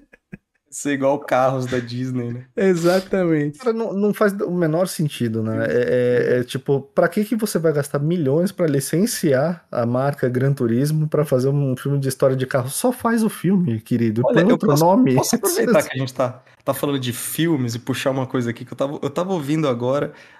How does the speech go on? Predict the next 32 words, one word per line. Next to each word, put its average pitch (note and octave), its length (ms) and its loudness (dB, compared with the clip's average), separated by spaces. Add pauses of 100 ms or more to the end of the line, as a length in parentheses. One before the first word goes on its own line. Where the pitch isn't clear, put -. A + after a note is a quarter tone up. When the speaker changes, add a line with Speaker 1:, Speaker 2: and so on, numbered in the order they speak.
(120)
Speaker 1:
é, A#2+ 240 -4
ouvi C3 280 -4
hoje C3 440 -4
o A2+ 80 -6
último A2+ 460 -6
episódio A2+ 520 -6
do, A2 220 -8
do A2 140 -8
Sacred A2+ 440 -8
Symbols C3 380 -4
e B2 60 -8
os A#2+ 100 -10
caras C3 260 -4
tavam C3 240 -8
comentando B2+ 840 -4
uma D3 200 -4
coisa B2 260 -4
que - 80 -20
eu - 60 -20
quero - 180 -6
saber B2+ 220 -6
a A#2+ 40 -4
opinião B2 280 -6
de B2 100 -8
vocês. A#2+ 480 -10 (1500)
Pra F#3 120 -4
uma G#3+ 200 0
série D#3 720 -4
do C3+ 120 -6
God C3 260 -4
of C3 220 -8
War, G#2 400 -6